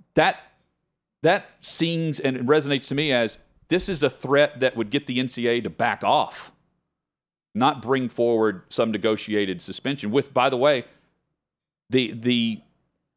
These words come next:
the decision makers would not agree to with Harbaugh earlier this season. Michigan self-imposed a three-game suspension for recruiting violations. And a two-game suspension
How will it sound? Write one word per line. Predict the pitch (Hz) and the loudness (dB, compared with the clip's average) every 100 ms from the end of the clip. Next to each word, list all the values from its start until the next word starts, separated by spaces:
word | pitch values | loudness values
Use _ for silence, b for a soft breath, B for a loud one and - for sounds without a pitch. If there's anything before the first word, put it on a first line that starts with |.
| _ _ - | _ _ -2
the | 127 | 0
decision | 120 - 151 143 | 0 0 0 2
makers | 139 135 127 | 0 0 -4
would | 101 131 117 | 0 0 2
not | 104 113 151 190 | 0 2 0 0
agree | 127 110 104 92 | -4 -2 -2 -2
to | - 87 73 - | -2 -4 -4 -4
with | 107 95 | -2 0
Harbaugh | 107 98 85 76 - - _ _ - | 0 0 0 -2 -4 -14 _ _ 0
earlier | 117 101 92 | 2 2 0
this | 85 85 | -4 -6
season. | 80 80 69 67 _ _ _ | -6 -8 -10 -18 _ _ _
Michigan | 110 160 196 170 143 | -2 -2 -2 -6 -2
self-imposed | 151 156 135 110 143 147 135 | 2 2 0 -2 2 2 0
a | 107 | -4
three-game | - 175 156 120 | -2 -2 0 -2
suspension | - - 117 107 120 117 b b b - | -4 -6 -6 -4 -6 -8 b b b -2
for | 135 131 131 123 - _ _ - | 2 4 4 0 -4 _ _ -4
recruiting | 127 - 269 262 143 | -4 0 0 2 2
violations. | 107 90 80 - - - - _ _ _ _ _ _ _ _ _ _ _ | 0 0 -6 -10 -14 -20 -20 _ _ _ _ _ _ _ _ _ _ _
And | 139 135 | 0 0
a | |
two-game | - 170 175 180 | 2 2 2 0
suspension | 170 160 170 170 185 185 | -2 -4 -2 -2 -2 -6